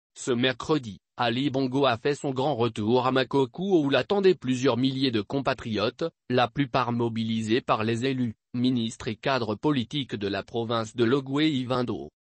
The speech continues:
Il s'agit également du tout premier voyage du président de la République dans l'interland après l'accident vasculaire cérébral, A V, dont il a été victime trois ans plus tôt, à Riyad, en Arabie Saoudite.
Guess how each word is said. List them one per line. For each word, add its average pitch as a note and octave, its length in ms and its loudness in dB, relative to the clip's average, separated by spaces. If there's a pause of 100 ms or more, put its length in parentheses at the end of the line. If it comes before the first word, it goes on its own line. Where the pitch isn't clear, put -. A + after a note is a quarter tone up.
(220)
Il C#3 160 -2
s'agit C#3 400 0
également B2 560 0
du C3+ 160 -6
tout C3 160 -4
premier C#3 400 -2
voyage A#2+ 500 0
du G#2+ 160 -4
président D3+ 460 -2
de C3+ 80 0
la B2 120 2
République B2 600 -4
dans C3 220 2
l'interland A#2+ 720 0
après B2+ 300 2
l'accident C#3 540 0
vasculaire B2 580 2
cérébral, A#2 760 0 (220)
A A2 160 2
V, F2+ 100 -10 (240)
dont A#2+ 180 -4 (100)
il C3+ 160 2
a A#2 100 4
été A#2+ 280 -2
victime C3 560 -4
trois A2+ 340 -2
ans B2 120 0
plus A2 220 -8
tôt, G2 200 -8 (220)
à B2 100 2
Riyad, A2+ 500 -2 (200)
en A#2+ 180 0
Arabie C3 440 -2
Saoudite. C3+ 720 -2